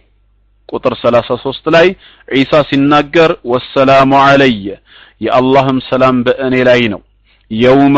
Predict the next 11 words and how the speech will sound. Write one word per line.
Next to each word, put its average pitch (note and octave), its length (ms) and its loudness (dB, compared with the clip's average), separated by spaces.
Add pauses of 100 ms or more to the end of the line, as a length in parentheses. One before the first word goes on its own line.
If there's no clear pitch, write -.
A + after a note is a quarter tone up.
ውሊድቱ፣ C#3 460 0 (440)
በተወለድኩበትም C3 1400 -2
ቀን፣ G2 180 -10 (440)
ወየውመ C#3 640 2 (180)
አሙቱ፣ C#3 540 0 (420)
በምሞትበትም C3+ 1160 0
ቀን፣ A#2 220 0 (500)
ወየውመ C3 680 2 (180)
ኡብዓቱ B2+ 540 2 (140)
ሐያ፣ A#2+ 420 0 (600)
ሕያው B2+ 300 4